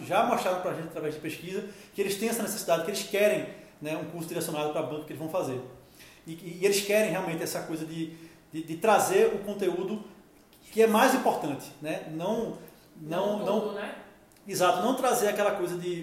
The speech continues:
Speaker 1: vou revisar tudo, tudo que eu não vi na faculdade, vou tentar
Speaker 2: Uhum.
Speaker 1: estudar tudo que eu não vi na faculdade. A gente já entendeu que existe essa demanda, né, através de, de pesquisas, e a gente vai entrar algum, vai, né, é, fazer cursos específicos no mesma metodologia do, da, da cespe e da sus pra alguns outros estados do Nordeste.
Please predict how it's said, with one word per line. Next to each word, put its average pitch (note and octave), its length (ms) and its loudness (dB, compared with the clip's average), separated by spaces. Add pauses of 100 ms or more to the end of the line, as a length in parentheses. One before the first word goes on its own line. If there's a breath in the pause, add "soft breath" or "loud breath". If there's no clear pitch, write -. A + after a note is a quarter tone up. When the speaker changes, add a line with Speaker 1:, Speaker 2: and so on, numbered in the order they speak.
Speaker 1:
vou F#3+ 140 -2
revisar F#3 340 2
tudo, - 260 -8
tudo F#3+ 180 -12
que G3+ 60 -10
eu F#3+ 40 -4
não F#3+ 80 -4
vi F3 100 -6
na F3 80 -6
faculdade, - 400 -8
vou D3+ 140 -4
tentar - 220 -2
Speaker 2:
Uhum. D#3+ 60 0
Speaker 1:
estudar D#3 200 -2
tudo E3+ 160 -4
que F3 40 -10
eu F3 40 -8
não D#3 60 -6
vi E3 60 -8
na D#3+ 60 -8
faculdade. C#3 360 -8 (280 loud breath)
A D3+ 60 -10
gente F#3+ 280 -6
já F#3 100 -2
entendeu F#3+ 420 0
que G3 80 -2
existe D#3+ 260 -6
essa D#3+ 100 -4
demanda, D3+ 360 -4
né, C#3+ 120 -6
através C#3 320 -4
de, C3+ 120 -8
de C3+ 80 -14
pesquisas, D#3+ 540 -10 (600 loud breath)
e D3 140 -4
a D3+ 40 -2
gente E3+ 140 -6
vai F#3 140 0
entrar F3 300 0
algum, F3+ 240 -6
vai, D#3+ 180 -2 (220)
né, D3+ 80 -8
é, C#3 520 -10 (340)
fazer E3 320 2
cursos F#3+ 200 -4
específicos - 480 -4
no F#3+ 80 -8
mesma G#3+ 240 -2
metodologia E3 580 -2
do, C#3 320 -8
da, C#3 140 -8
da D3+ 180 -12
cespe D3 260 -8
e - 40 -2
da D3 100 -2
sus E3 300 -8 (320 loud breath)
pra F3 120 2
alguns F3 220 2
outros F3 200 -4
estados D3+ 260 -2
do - 60 -6
Nordeste. C#3 380 -6